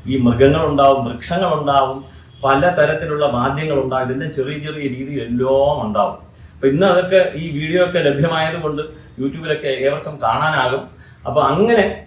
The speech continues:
ചെയ്യുന്നവരുണ്ട്. അപ്പൊ പുതിയതായിട്ട് തുടങ്ങുന്നവരൊക്കെ ഒരു, ആ, ഗണപതി മേടിക്കുക, ഒരു ചെറിയ സരസ്വതി മേടിക്കുക, ആ, അങ്ങനെ പതുക്കെ തുടങ്ങുക.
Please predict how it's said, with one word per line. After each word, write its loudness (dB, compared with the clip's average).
ചെയ്യുന്നവരുണ്ട്. 4
അപ്പൊ 0
പുതിയതായിട്ട് 2
തുടങ്ങുന്നവരൊക്കെ 0
ഒരു, 0
ആ, 6
ഗണപതി 4
മേടിക്കുക, 0
ഒരു -4
ചെറിയ -2
സരസ്വതി -6
മേടിക്കുക, -4
ആ, -8
അങ്ങനെ 4
പതുക്കെ 2
തുടങ്ങുക. -2